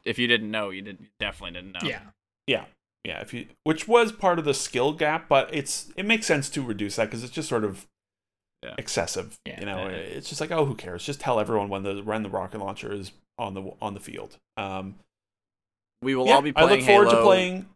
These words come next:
Speaker 1: We
Speaker 3: Yes,
Speaker 1: will all be
Speaker 3: exactly.
Speaker 1: playing it. It's,
Speaker 2: Yeah.
Speaker 1: it's, it's, it's one thing to balk at it, but we will all be at least dipping our toes into it because
Speaker 3: Yeah.
Speaker 1: it will be accessible, regardless of whether or not you're one of the three of us or anybody out there. Like,
Speaker 3: Yeah.
Speaker 1: you, you can probably pay, play Halo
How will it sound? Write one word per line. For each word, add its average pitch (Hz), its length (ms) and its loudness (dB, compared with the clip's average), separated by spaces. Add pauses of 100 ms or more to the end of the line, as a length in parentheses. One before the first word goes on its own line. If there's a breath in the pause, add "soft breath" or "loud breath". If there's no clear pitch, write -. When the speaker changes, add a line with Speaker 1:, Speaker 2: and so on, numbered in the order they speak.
(100)
Speaker 1:
We - 80 -12
Speaker 3:
Yes, - 80 -10
Speaker 1:
will 110 220 0
all 110 60 2
be 117 80 -4
Speaker 3:
exactly. 113 140 -2
Speaker 1:
playing 110 240 0
it. 113 140 -4 (580)
It's, - 400 -8
Speaker 2:
Yeah. 370 80 -2
Speaker 1:
it's, 320 140 -4
it's, - 220 -8
it's 120 260 -2
one 123 200 0
thing 127 180 0
to 120 60 2
balk 110 360 4
at 113 200 2
it, 110 140 -4 (100)
but 110 240 -2
we 117 120 2
will 110 120 2
all 113 160 4
be 110 120 -2
at 85 80 -6
least 107 240 -8
dipping 107 260 -4
our 104 80 -4
toes 107 340 -2
into 101 120 -6
it 95 80 -10
because 110 220 -4
Speaker 3:
Yeah. 107 120 -10
Speaker 1:
it 120 120 -2
will 123 200 4
be 120 160 -4
accessible, 107 720 -2 (140)
regardless 117 560 2
of 113 80 -4
whether 113 180 -4
or 110 40 -6
not 113 180 0
you're 110 340 -4 (100)
one 117 180 -2
of 113 60 -4
the 110 80 -8
three 117 220 -4
of 110 80 -2
us 120 260 0
or 110 240 -4
anybody 113 400 0
out 107 160 0
there. 117 380 2
Like, 98 320 -10 (200)
Speaker 3:
Yeah. - 240 -6
Speaker 1:
you, 127 340 2
you 139 160 2
can 139 200 2
probably 135 500 4
pay, 131 300 0
play 135 300 2
Halo 135 720 0